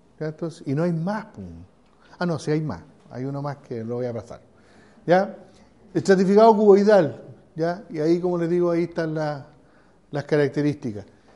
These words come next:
Muchas veces lo-, esto, esto eran pseudoestratificados y estos son epitelios de transición. Esto que empiezan a aparecer dos capas, o esto que empieza, estas células que son típicas,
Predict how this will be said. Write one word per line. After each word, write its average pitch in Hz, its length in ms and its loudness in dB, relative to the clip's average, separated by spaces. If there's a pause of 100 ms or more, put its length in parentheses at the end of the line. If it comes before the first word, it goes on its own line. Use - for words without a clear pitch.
(160)
Muchas 208 320 4
veces 226 720 2
lo-, 190 240 2
esto, 220 380 0
esto 214 560 4
eran 202 320 6
pseudoestratificados 214 840 2
y 208 40 2
estos 208 200 -4
son 220 200 0
epitelios 196 440 2
de 185 120 0
transición. 160 760 -4 (400)
Esto 220 580 0 (200)
que 151 180 0
empiezan 165 480 -2
a - 20 -2
aparecer 170 420 -4
dos 180 240 -4
capas, 190 460 2 (400)
o 151 160 4
esto 175 380 2
que 165 100 -4
empieza, 170 560 -2
estas 165 320 -2
células 175 340 2
que 165 140 -6
son 170 260 -4
típicas, 180 440 0